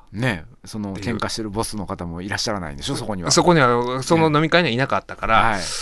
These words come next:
Speaker 2: 「行こう、行きましょうか」。ほんで、まあ、その僕と、お、吉川さんとほんまにこの梅影さんが飲むのも随分久しぶりなんですよ。三人で飲むのももう何年ぶりかっていうような感じではあったんですよ。
Speaker 1: うん。
Speaker 2: 個別には会ったりはしてたんですけど、で、「久しぶりに行きましょうか」言うて店調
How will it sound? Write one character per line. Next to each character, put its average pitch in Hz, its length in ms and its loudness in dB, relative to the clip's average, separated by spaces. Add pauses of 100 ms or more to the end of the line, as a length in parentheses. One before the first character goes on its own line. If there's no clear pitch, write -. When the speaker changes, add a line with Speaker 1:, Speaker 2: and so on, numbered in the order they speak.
(180)
Speaker 2:
「行 117 140 -10
こ - 160 -10
う、 - 20 -10
行 - 60 -18
き - 120 -12
ま 156 140 -10
し 160 80 -6
ょ 156 60 -4
う - 60 -12
か」。 - 240 -6
ほ 226 80 2
ん - 20 2
で、 302 80 2
ま 294 120 4
あ、 - 160 -10
そ - 140 0
の 220 100 6
僕 190 280 4
と、 139 540 4
お、 151 80 4
吉 254 220 0
川 233 180 -2
さ 233 140 -2
ん 226 100 -4
と 285 120 -2
ほ 170 80 2
ん 147 60 2
ま 151 100 2
に 151 100 -2
こ 160 140 0
の 156 180 2
梅 240 280 0
影 233 240 2
さ 220 140 0
ん 220 60 2
が 214 80 2
飲 170 160 4
む 320 120 4
の 311 100 2
も 151 140 4
随 247 260 6
分 175 160 2
久 127 160 2
し 123 80 0
ぶ 127 60 2
り 123 60 2
な 101 60 2
ん - 20 -2
で 90 40 -6
す - 40 -8
よ。 95 60 -6
三 110 220 -2
人 196 140 4
で 147 60 0
飲 117 120 0
む 117 80 0
の 101 80 0
も 98 100 -2
も 101 200 -2
う 101 160 -8
何 127 260 2
年 147 160 2
ぶ 156 80 4
り 196 80 2
か 139 100 4
っ - 40 -2
て - 80 -6
い - 20 -2
う - 20 -2
よ - 20 -6
う - 20 -6
な - 20 -10
感 107 180 2
じ 110 60 -4
で 110 60 0
は 90 60 0
あ - 20 -6
っ - 40 -14
た 98 120 -2
ん 92 40 -10
で 90 60 -16
す - 100 -14
よ。 92 80 -10
Speaker 1:
う 95 40 -10
ん。 92 340 -10 (580)
Speaker 2:
個 175 120 2
別 226 240 4
に 294 80 0
は 123 100 2
会 110 260 -2
っ - 80 -4
た 135 120 4
り 107 40 2
は 90 100 -2
し - 60 -2
て 113 60 -2
た 85 140 -4
ん 80 60 -14
で - 80 -16
す - 60 -10
け - 120 -10
ど、 95 180 -2 (800)
で、 - 80 -12
「久 - 160 -4
し - 80 -4
ぶ 143 60 -2
り 139 60 0
に - 20 0
行 - 60 -6
き 170 40 -4
ま 165 100 -4
し - 100 0
ょ 147 60 -8
う - 80 -12
か」 - 280 -2
言 - 80 -14
う - 20 -20
て 98 100 -16
店 98 220 -8
調 - 160 0